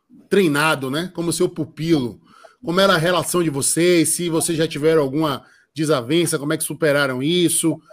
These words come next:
A gente conhece muito o Emerson, né? Do, do, dos microfones, o Emerson dentro de campo. Mas, assim, eu queria que você falasse um pouquinho de Emerson na intimidade, como era trabalhar com cara de personalidade forte,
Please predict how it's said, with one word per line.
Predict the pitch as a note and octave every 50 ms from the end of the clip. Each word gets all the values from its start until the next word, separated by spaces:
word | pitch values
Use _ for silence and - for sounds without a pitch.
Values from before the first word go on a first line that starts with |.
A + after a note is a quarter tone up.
| - _ _
A | - F#3 G#3
gente | G#3 B3 C4 B3+ C#4+ B3
conhece | - B3 B3 B3 A#3+ A#3+
muito | A3+ B3 C#4 B3 C#4+ C4+ A#3
o | G#3 G#3
Emerson, | A3+ B3 A#3+ A#3 G3 - G3 F#3
né? | F#3 G3+ A3+ A#3 G#3+
Do, | E3 C#3 C3+ C#3+ C3+
do, | B2+ C3
dos | B2 B2 A#2+ C3
microfones, | C#3+ C#3+ - C#3+ B2 - - - F#3 G3 G3 G3 F3+ E3+ D#3 C3
o | C3+ C#3+
Emerson | D#3 D#3+ D3+ - - C3+
dentro | C3+ C#3 B2
de | B2 B2
campo. | - D3+ F3 F#3+ F#3+ F#3 F#3+ - E3+ E3+ E3+ - _ _ _ _ -
Mas, | A3+ B3
assim, | A#3 C4
eu | B3
queria | C#4 D4+ C#4+
que | B3+
você | D4+
falasse | B3 C4+ C4 B3+
um | -
pouquinho | C#4+ - C4 B3+
de | A3+ B3+
Emerson | B3+ B3+ - B3+
na | B3+ C4
intimidade, | B3+ A#3+ - C4+ C#4+ C4+ G3+ E3+ F3+ F#3 F#3+ E3 -
como | - A3+ A3 A3+
era | A#3+ B3 A#3+
trabalhar | B3 A#3+ A#3 A3+ G#3+ F#3+ F3 E3+ E3+ F3+ F#3+ G3+ G#3 - - - _ _ _ -
com | G#3 F#3+
cara | G#3 G3 G3 F#3
de | D3 -
personalidade | G3 F3 - F3+ F3 E3 D#3 D#3 D#3 C#3+ B2
forte, | - - D3 E3 F3 E3+ D#3 D#3+ - - E3 D#3